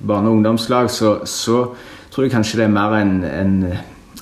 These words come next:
skepsis og kanskje en, en frykt, og, og at en kan bli sammenlignet med konservative og, og, sagt,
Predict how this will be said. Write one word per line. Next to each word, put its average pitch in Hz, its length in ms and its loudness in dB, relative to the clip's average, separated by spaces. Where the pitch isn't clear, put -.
skepsis - 760 -2
og 98 140 0
kanskje 101 240 -2
en, 101 240 2
en 101 240 0
frykt, - 480 -2
og, 110 320 2
og 110 400 0
at - 100 -8
en 117 220 4
kan 107 160 0
bli 101 160 4
sammenlignet 101 640 2
med 87 560 -2
konservative 101 880 0
og, 92 400 0
og, 92 380 -2
sagt, 95 540 -4